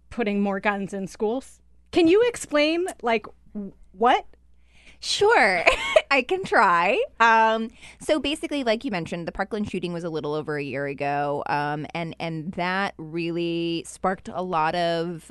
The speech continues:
Speaker 2: um, energy and, um, you know, national conversation about gun violence and about gun control, and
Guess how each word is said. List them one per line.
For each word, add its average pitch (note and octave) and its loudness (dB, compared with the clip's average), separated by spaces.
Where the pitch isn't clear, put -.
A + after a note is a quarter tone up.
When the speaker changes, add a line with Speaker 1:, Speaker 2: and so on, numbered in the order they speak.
Speaker 2:
um, D#3 -6
energy A#3+ -4
and, D3+ -4
um, C#3 -6
you F#3 -10
know, D#3 -10
national F#3+ -6
conversation G3 -6
about C3+ -4
gun C3 -6
violence C3 -8
and D#3 -12
about - -12
gun D#2+ -8
control, C3+ -12
and E3 -4